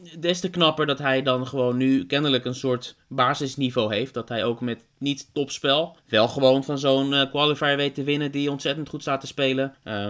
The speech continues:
wel van een Fabio Fognini gewoon, eh, kan winnen, die weliswaar enigszins, eh, geblesseerd afhaakte in die partij. Ja, dat smaakt wel naar meer.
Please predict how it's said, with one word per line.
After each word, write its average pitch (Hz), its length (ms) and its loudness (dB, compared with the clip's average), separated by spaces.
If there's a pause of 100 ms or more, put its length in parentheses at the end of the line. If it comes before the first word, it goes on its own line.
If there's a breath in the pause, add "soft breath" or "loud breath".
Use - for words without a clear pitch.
wel 113 200 4
van 139 180 0
een 143 80 0
Fabio 139 360 2
Fognini 143 460 -2
gewoon, 131 380 0
eh, 127 160 -2 (120)
kan 139 180 0
winnen, 139 320 2
die 127 140 0
weliswaar 123 500 2
enigszins, 123 520 -4
eh, 117 100 -6
geblesseerd 120 460 -4
afhaakte 127 600 -4
in 120 80 -8
die 120 80 -6
partij. 110 400 -8 (380)
Ja, 165 200 2
dat 113 120 -2
smaakt 131 240 -2
wel 147 140 2
naar 151 120 2
meer. 151 320 2